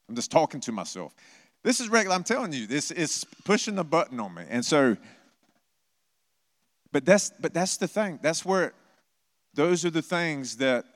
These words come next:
we don't think are the big deals, but it's, it's the, it's the tensions,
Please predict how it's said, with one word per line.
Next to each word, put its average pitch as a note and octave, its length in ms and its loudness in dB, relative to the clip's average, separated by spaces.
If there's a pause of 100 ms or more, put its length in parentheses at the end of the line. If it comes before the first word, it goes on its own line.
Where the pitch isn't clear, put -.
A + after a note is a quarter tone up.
(880)
we C3 100 -4
don't C3 160 -4
think C#3 300 -6
are B2 60 -6
the A2+ 100 -8
big A2 240 -4
deals, A2+ 360 -4
but F2+ 200 -8
it's, - 260 -8
it's - 160 -10
the, A2+ 200 -8 (100)
it's A#2 160 -10
the A#2+ 120 -10
tensions, B2 680 -8